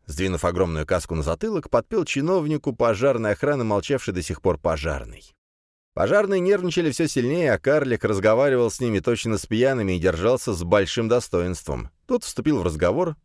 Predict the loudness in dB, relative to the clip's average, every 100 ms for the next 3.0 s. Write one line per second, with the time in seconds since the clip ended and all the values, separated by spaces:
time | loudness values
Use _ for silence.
0 | -4 -2 0 0 0 2 2 2 0 -2
1 | 0 0 0 -4 -4 -4 -2 -4 -2 0
2 | 0 -2 -4 -4 -2 -4 -6 -6 -8